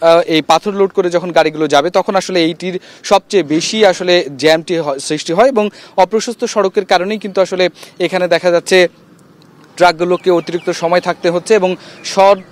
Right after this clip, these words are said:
থেকে পেছনের দিকে যে সমস্ত ট্রাকগুলো থাকে, বিশেষ করে পোর্টে থেকে যারা বের হতে পারে না, তাদেরকে কিন্তু অনেক সময়,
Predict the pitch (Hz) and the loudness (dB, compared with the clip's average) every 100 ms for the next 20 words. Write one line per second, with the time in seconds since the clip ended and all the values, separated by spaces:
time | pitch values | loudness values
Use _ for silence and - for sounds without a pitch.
0 | - 220 208 - 214 - 208 185 180 180 | -4 0 0 0 0 0 -2 -2 -2 -2
1 | 170 190 175 175 - 165 160 156 170 170 | -2 -2 -4 -4 0 0 0 -4 -4 -4
2 | 160 180 - 180 170 - - - 190 202 | -6 -6 0 2 0 -2 -10 2 4 6
3 | 202 202 180 196 196 175 175 156 175 185 | 6 4 2 -2 0 2 2 4 2 0
4 | 202 175 151 151 202 175 175 180 175 180 | 0 2 2 2 2 2 0 -4 -6 -6
5 | 160 180 165 170 202 185 | -2 0 0 -2 -2 0